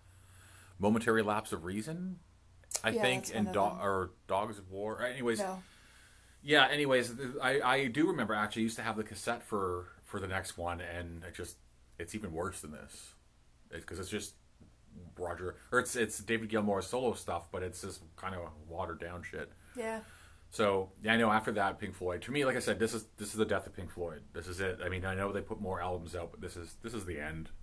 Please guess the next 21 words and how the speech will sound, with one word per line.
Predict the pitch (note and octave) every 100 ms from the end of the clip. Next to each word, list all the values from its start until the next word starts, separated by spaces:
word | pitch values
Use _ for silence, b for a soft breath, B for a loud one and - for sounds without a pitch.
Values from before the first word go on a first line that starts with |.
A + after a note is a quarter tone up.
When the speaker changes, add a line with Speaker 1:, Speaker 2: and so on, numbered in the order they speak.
| -
Speaker 1:
as |
Speaker 2:
Yeah. | A3 G#3
Speaker 1:
a, | G3+
as | G3
a |
fan. | F#3 E3+ E3 E3
Speaker 2:
Yeah. | G#3+ G3 - B B
Speaker 1:
<laughs> | B B B
I | - F2 - -
was | -
like, | A#2+ F#2 A2+ - B B
and | A#2+
then | D3 D3
re-, | B2
listening | A2+ B2+ C#3+
to | C3
it | A#2
this | A2 G#2+
time, | - G#2
it's | F#2+ F#2
like, | F2+